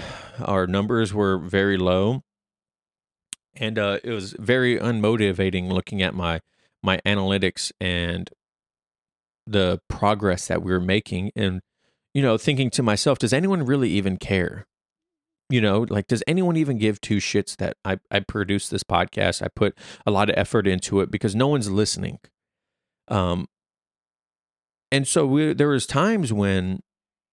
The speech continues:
you, we would have a small audience and I would, you know, I would sit there,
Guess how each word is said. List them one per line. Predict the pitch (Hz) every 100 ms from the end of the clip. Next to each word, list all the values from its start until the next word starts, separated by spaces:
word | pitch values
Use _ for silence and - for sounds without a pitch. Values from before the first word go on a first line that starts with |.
| _ _ _ _ _
you, | - 143
we | 127
would | 127 110
have | 127
a | 123
small | - 123 113 -
audience | 98 101 95 92 - -
and | 107 92 92 92 90 95 - - - _ -
I | 107
would, | 107 98 92 - - _ _ _ -
you | 98
know, | 92
I | 101
would | 101 95
sit | - 139
there, | 110 98 92 95